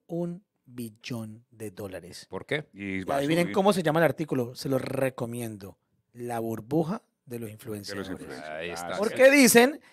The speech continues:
Speaker 1: que les cuesta, desde el dos mil veinte hasta el dos mil veinticinco, las marcas van a, van a gastar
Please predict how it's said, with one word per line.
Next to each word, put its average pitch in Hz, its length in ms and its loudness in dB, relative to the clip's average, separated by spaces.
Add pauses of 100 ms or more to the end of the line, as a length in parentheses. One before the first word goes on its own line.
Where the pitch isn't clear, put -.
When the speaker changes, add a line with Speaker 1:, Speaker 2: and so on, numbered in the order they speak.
(220)
Speaker 1:
que 196 140 4
les 190 160 4
cuesta, 156 680 8 (240)
desde 170 320 2
el 180 40 2
dos 185 120 6
mil 208 120 0
veinte 233 200 0
hasta 226 80 4
el 220 60 8
dos 175 80 6
mil 180 80 4
veinticinco, 180 440 -2
las 139 120 0
marcas 190 420 -6 (120)
van 156 340 0
a, 185 280 2
van 165 340 2
a 214 320 8
gastar 147 680 2